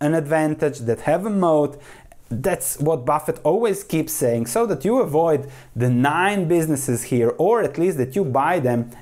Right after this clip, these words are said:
at the right moment in time. Now, let's do a reality check when it comes to investing. Trump issued a tweet how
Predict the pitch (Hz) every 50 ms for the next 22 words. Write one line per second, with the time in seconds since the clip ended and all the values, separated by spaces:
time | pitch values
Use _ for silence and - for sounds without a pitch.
0 | - - 185 233 240 226 185 127 113 113 120 120 120 120 120 - 120 113 110 110
1 | 110 107 110 110 107 110 110 - - - - - - 143 139 143 131 135 127 107
2 | 92 82 - - - - 247 254 - - - - 185 247 277 277 - 277 254 226
3 | 202 185 175 170 180 208 269 294 277 - 190 - - 220 190 190 - 165 180 185
4 | 185 165 - - 190 165 170 165 - - 147 131 127 131 135 185 151 123 - -
5 | 113 95 95 - - - - - 233 247 269 269 - - - - 214 226 - -
6 | 240 190 160 151 143 - - 185 220 269 254 202 196 196 - - - - - -
7 | - - 190 196 214 220 220 214 208 - - -